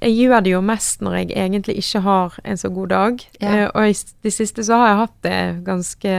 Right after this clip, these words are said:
Speaker 1: så bra, så jeg har egentlig glemt det litt da. Eh, men jeg har av og til gjort det for å minne andre på om, om å gjøre det.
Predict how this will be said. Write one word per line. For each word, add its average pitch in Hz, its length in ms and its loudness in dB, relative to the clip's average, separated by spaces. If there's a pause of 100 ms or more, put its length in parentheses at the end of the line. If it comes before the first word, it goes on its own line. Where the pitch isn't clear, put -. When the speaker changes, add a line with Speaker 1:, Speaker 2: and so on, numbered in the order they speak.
(140)
Speaker 1:
så 185 160 -6
bra, 190 240 2
så 233 160 -4
jeg 202 80 2
har 208 240 4
egentlig 208 400 -2
glemt 220 320 0 (160)
det 180 160 -2
litt 240 240 0
da. 208 160 0 (760)
Eh, 185 320 -2
men 208 160 0
jeg 214 80 2
har 226 240 4
av 233 80 2
og 233 80 0
til 226 160 2
gjort - 240 -4 (100)
det 175 340 -2 (840)
for 185 160 0
å - 20 0
minne 190 220 0
andre 196 320 2
på 185 160 -2
om, 170 300 -2
om 190 180 0
å 180 60 2
gjøre 175 240 0
det. 220 420 0